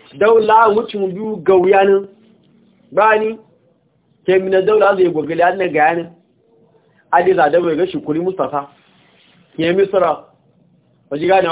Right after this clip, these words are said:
ko? Ba rufu wani kpata giya shi bai ni wuri.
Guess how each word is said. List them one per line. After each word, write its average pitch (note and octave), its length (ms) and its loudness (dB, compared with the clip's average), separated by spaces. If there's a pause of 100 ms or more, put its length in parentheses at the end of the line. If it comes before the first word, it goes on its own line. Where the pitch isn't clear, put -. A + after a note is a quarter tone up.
(100)
ko? F#3 260 -10 (440)
Ba F#3 200 4
rufu G#3+ 160 -2
wani F#3+ 160 -2
kpata A#3 340 2
giya A3 320 0
shi G#3+ 100 -10
bai G3+ 160 2
ni A#3+ 120 -2
wuri. F#3+ 500 0